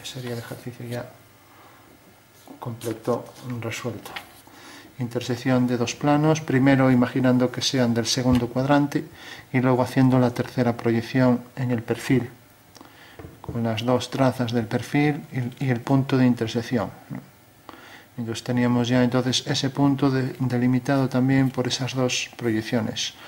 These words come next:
Este punto, que sería la proyección P sub dos, y realmente P sub uno estaría aquí, pero como en realidad esta es la proyección esta, pero como giramos el plano, pues viene a parar aquí,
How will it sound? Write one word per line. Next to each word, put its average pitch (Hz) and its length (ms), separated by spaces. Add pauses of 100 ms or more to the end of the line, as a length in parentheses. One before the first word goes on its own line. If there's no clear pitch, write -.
(380)
Este 135 280
punto, 156 500
que 120 140
sería 123 320
la 120 160
proyección 120 400
P 117 100
sub 135 180
dos, 151 420
y 175 240 (220)
realmente 131 420
P 131 140
sub 135 220
uno 131 260
estaría 123 420
aquí, 160 220 (460)
pero 160 300 (640)
como 123 220
en 123 80
realidad 135 280
esta 143 220
es 131 60
la 131 140
proyección 127 440
esta, 123 220
pero 123 220
como 123 200
giramos 139 500
el 139 140
plano, 139 420
pues - 300
viene 123 280
a 113 120
parar 117 400
aquí, - 320